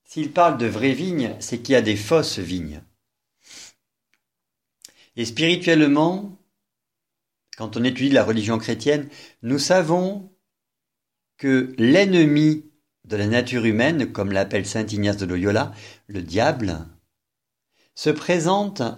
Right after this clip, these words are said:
avec la même lumière que Dieu. Et Dieu accepte cette présentation. Nous avons à discerner.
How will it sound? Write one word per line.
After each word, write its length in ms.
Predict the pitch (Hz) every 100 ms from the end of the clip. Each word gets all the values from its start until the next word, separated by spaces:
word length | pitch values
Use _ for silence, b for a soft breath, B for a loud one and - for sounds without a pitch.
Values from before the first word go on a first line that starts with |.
| -
avec 280 | 113 131
la 140 | 127 120
même 300 | 147 208 190
lumière 520 | 156 123 120 120 117
que 120 | -
Dieu. 420 | 85 76 78 80 _ _ _ _ _ _ _ _ _ _ _ _ _ _ _ _ -
Et 100 | 127
Dieu 420 | 127 151 208 202 -
accepte 580 | 147 147 - 165 165
cette 220 | - 110 107
présentation. 920 | - 104 98 92 92 87 - 87 78 _ _ _ _ _ _ _ _ _ _ _ _ _ _ _ _ _ _ 117
Nous 180 | 131
avons 340 | 143 143 170 170
à 140 | 120
discerner. 1080 | 98 87 107 147 - 123 107 92 78 80 -